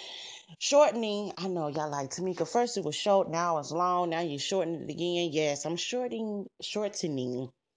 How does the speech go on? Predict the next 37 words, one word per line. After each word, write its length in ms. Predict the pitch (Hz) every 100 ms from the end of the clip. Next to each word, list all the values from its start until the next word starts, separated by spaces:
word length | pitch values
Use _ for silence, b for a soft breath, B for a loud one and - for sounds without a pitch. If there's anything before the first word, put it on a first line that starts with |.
| B B B -
uh, 160 | 143 139
my 180 | 139 139
podcast. 920 | 160 147 139 143 127 120 120 123 -
And 460 | 147 139 123 120 120 - _ _ -
the 120 | 151
reason 420 | 180 269 240 202
being, 320 | 185 185 175
y'all, 320 | 175 165 156 151
is 160 | 165
because, 720 | 165 165 - 185 165 151 139 - - _ _ _ _ _ _ _ _ _
yeah, 240 | 208 233 147
that's 180 | 160
what 100 | 180
I'ma 140 | 143 135
do. 260 | 156 131 113 B B B B -
Um, 520 | 147 147 131 123 - _
<laughs> 80 |
it 500 | 214 - 240 185 170
ain't 180 | 214 196
even 240 | 190 175 180
no 140 | 175
reason. 420 | 160 180 139 131 -
It's 180 | 160
just 240 | 151 156 -
that 240 | 151 143 B B B
sometimes, 400 | - 190 208 202 - - - -
well, 180 | 165 175
what 120 | 240
I 60 | 233
was 200 | 190 139
doing 180 | 143 135
was 120 | 131
I 80 | 139
was 180 | 135
looking 220 | 160 - 143
to 60 |
see, 460 | 139 - 139 127